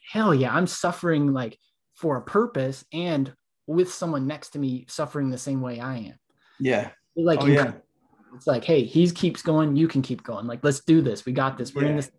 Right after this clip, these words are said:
Speaker 1: together."
Speaker 2: No, yeah.
Speaker 1: Yeah.
Speaker 2: I, I, I relate to that greatly, man, 'cause we have the same type of deal, you know, where it's,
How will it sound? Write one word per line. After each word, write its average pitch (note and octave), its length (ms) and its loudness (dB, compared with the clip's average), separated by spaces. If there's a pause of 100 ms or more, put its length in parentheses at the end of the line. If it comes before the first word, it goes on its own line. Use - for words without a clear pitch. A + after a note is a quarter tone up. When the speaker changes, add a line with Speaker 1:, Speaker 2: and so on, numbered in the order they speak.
Speaker 1:
together." A2+ 260 -8 (360)
Speaker 2:
No, C3+ 220 -2
yeah. B2 260 0
Speaker 1:
Yeah. B2+ 300 0
Speaker 2:
I, D3 100 4
I, C3 100 -4 (440)
I C#3 60 2
relate C#3 380 0
to C3+ 80 -6
that B2+ 280 -4 (640)
greatly, C3 360 -4
man, B2 280 -6
'cause A2+ 180 -10
we B2+ 120 -2
have B2 120 -4
the A#2 80 -6
same A#2+ 360 -8
type A#2+ 200 -2
of A2+ 80 -10
deal, A#2+ 260 -4
you A#2+ 120 -4
know, B2 140 -2
where A#2 380 -4 (580)
it's, A#2+ 520 -10